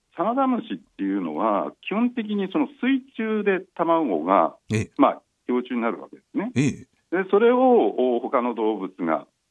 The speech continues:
Speaker 1: 最終的には魚が食べて、
Speaker 2: はい。
Speaker 1: その体内に、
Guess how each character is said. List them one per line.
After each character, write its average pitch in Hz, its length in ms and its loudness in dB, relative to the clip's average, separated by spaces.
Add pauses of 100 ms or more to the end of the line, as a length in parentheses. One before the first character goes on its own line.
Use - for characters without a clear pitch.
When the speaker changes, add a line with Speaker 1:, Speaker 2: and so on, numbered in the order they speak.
Speaker 1:
最 120 160 0
終 120 120 -4
的 107 120 -4
に 104 80 0
は 71 160 -4
魚 113 320 -2
が 104 200 -2
食 113 160 2
べ 95 100 -2
て、 202 360 2
Speaker 2:
は 123 140 -2
い。 101 160 -6
Speaker 1:
そ 190 80 -4
の 233 140 2 (180)
体 196 220 4
内 151 160 2
に、 285 180 -2